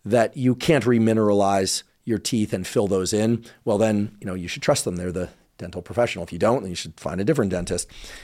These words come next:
However, they may be surprised, and who knows, pleasantly surprised for you to, uh, say, "Hey, you know, I heard that you can actually remineralize teeth. And if I've got a cavity, but it's still not through the enamel layer, you know, if I'm really diligent and, you know, use some xylitol and maybe some,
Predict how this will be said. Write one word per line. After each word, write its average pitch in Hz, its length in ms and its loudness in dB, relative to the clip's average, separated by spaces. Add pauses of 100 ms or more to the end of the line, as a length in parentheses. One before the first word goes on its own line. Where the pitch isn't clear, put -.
(120)
However, 139 600 6
they 120 240 2
may 123 200 6
be 131 100 6
surprised, 110 560 2
and 107 320 0 (160)
who 135 60 0
knows, 143 220 4
pleasantly 170 440 4
surprised 101 540 2 (160)
for 113 120 -2
you 104 220 2
to, 101 400 -2 (260)
uh, 95 160 -10
say, 98 300 -4
"Hey, 143 220 4
you 113 100 4
know, 117 80 6
I 113 80 6
heard 131 160 4
that 127 140 6
you 110 100 0
can 120 100 0
actually 113 280 2 (120)
remineralize 127 560 4
teeth. 98 240 -4
And 104 160 0
if 104 120 0
I've 107 100 2
got 117 160 4
a 113 40 2
cavity, 139 400 4
but 107 120 4
it's 104 80 -2
still 135 160 2
not 123 180 2
through 123 200 4
the 117 100 4
enamel 127 380 4
layer, 107 320 6 (260)
you 113 80 -4
know, 113 140 6
if 117 120 2
I'm 117 200 4
really 127 180 6
diligent 120 500 4
and, 104 220 2 (300)
you 104 80 -10
know, 101 100 -2
use 104 220 0
some 120 120 -2
xylitol 113 640 4
and 90 140 -2
maybe 101 320 2 (220)
some, 95 300 -6